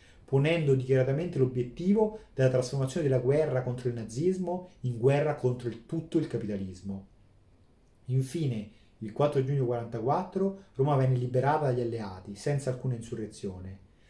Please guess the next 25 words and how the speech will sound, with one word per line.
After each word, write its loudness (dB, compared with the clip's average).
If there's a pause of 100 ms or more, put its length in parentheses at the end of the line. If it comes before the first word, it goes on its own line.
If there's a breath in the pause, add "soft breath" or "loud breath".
(180 soft breath)
Tuttavia, 4
in 8
alcune 0
zone 2
della 4
capitale 2
furono 0
limitati 2
scontri -2
fra -6
gli, 0 (100)
fra -4
alleati 0
e -2
tedeschi -2
in -2
ritirata, -8 (360 soft breath)
a -6
cui 2
parteciparono 0
anche -2
partigiani -2
di -8
bandiera -6
rossa. -12